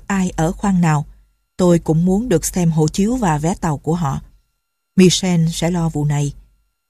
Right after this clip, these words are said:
Người phụ trách toa lập tức rời khoang. "Trên tàu còn có hành khách nào khác không?"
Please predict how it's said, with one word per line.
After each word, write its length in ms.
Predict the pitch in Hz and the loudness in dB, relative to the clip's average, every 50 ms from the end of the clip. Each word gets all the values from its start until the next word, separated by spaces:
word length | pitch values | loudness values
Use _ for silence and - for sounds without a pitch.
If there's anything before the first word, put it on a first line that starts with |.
| _ _ - | _ _ 0
Người 100 | 185 165 | 0 0
phụ 160 | - 175 170 | 0 -2 -4
trách 240 | - 254 254 - - | -4 -6 -10 -8 -8
toa 200 | 233 214 208 196 | -6 -6 -4 -2
lập 160 | 180 151 - _ - | -2 -4 -4 _ -6
tức 140 | 247 254 - | -6 -6 -6
rời 240 | - - 175 151 135 | -4 -4 -4 -4 -4
khoang. 360 | - - - 175 175 170 165 - - - _ _ _ _ _ _ _ _ _ _ - | -6 -8 -6 -4 -2 -2 -4 -4 -8 -18 _ _ _ _ _ _ _ _ _ _ -2
"Trên 160 | - 214 208 | 0 2 2
tàu 300 | 202 202 175 165 160 160 | 2 2 2 2 2 2
còn 220 | 156 - 165 156 156 | 2 0 0 0 0
có 120 | - 208 | 0 -2
hành 240 | 240 220 202 160 147 | -2 -2 -2 -2 -2
khách 240 | - 247 - - 196 | -4 -6 -6 0 0
nào 160 | 175 - - - | 0 0 0 -2
khác 180 | 214 220 - - | -4 -4 -4 -4
không?" 160 | - 208 185 | -4 -4 -4